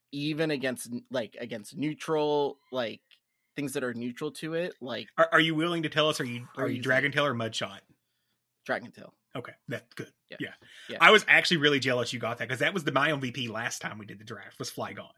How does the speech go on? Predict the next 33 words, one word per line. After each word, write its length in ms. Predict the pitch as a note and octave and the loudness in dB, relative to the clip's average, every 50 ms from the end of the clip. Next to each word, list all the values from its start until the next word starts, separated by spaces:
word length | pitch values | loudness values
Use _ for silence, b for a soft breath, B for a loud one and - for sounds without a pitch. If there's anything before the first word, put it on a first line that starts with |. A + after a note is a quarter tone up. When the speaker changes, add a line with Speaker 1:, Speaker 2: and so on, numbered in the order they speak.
| _ _ _ _ - _ _ _ _ _ _ _ _ | _ _ _ _ -20 _ _ _ _ _ _ _ _
Speaker 1:
Yeah. 240 | B2+ C3 A#2+ F#2 - - _ _ _ _ _ _ - | -6 -4 -4 -4 -6 -12 _ _ _ _ _ _ 4
I, 180 | D3+ D3+ F3 G#3 | 6 6 6 6
Speaker 2:
So 60 | - | 4
Speaker 1:
I 160 | - C3+ D#3+ | 6 6 6
like 280 | F3+ D#3+ D#3 E3+ F3 - | 6 6 4 2 2 -2
it. 180 | B2+ A2+ - _ _ - | -6 -6 -6 _ _ 0
Uh, 280 | C3+ C#3 C3+ C3+ C3+ - - | 2 4 4 4 4 2 2
and 160 | D3+ D3+ - | 0 -2 0
some 280 | - - G#3+ A#3 B3 | 2 2 4 4 2
flora 360 | A#3+ - D#3+ D#3 E3 G#3+ F#3+ D3+ | 0 -2 0 2 2 4 2 2
is 120 | C3+ - | 0 -2
a 40 | C3 | -2
lot 200 | C3+ B2+ A#2+ A#2 | -2 0 0 0
of 80 | A#2 - | -2 -4
fun, 260 | - A#2+ A2 G#2 G#2 | -8 -8 -8 -8 -10
too. 320 | - - D3 B2+ G#2 G#2 - _ _ _ _ _ _ _ - | -8 -6 -6 -6 -6 -8 -14 _ _ _ _ _ _ _ -10
Uh, 220 | - B2 A#2 A2+ - | -8 -6 -4 -4 -4
it's 140 | - C#3+ C3 | -4 -6 -6
ver-, 340 | C3 B2 C#3+ D3+ C#3+ C#3+ - - | -6 -6 0 2 2 2 2 -2
it's, 260 | C#3+ C#3+ A#2+ - B2+ - _ _ _ - | -4 -6 -6 -6 -14 -14 _ _ _ -6
it's 240 | C#3+ C3+ - - C3+ | -4 -4 -4 -4 -4
not 280 | C3+ C3+ C3+ C#3 A#2+ | 0 2 2 2 0
very 240 | B2+ D#3 D#3+ E3 D#3 | 0 -2 -2 -2 -2
bulky, 460 | C#3+ - F3 E3+ E3+ D#3+ - C#3+ C3+ | -2 0 0 0 0 0 -2 -4 -4
but 340 | A#2 A#2+ C3+ B2+ B2 - - _ _ _ _ _ _ - | -2 0 0 0 0 -2 -4 _ _ _ _ _ _ -4
those 180 | C3 C3+ B2+ A#2 | -2 -2 -2 -4
bullet 380 | A#2 C3 C3+ C3+ C#3+ C#3 - | -6 -4 -2 0 0 0 0
seeds 240 | - E3 D#3+ C#3+ C3+ | -2 -6 -6 -6 -6
get 180 | - C#3+ C3 - | -6 -6 -6 -4
to 100 | C#3 C3 | -6 -6
the 120 | B2 B2 | -6 -6
Sludge 360 | - - A#2 A#2+ A#2+ A#2+ A#2+ | -8 -8 -6 -6 -6 -6 -4
Bomb 380 | - D3 C#3 C3+ C#3 C3+ C#3+ C#3 | -2 -2 0 0 -2 -4 -4 -8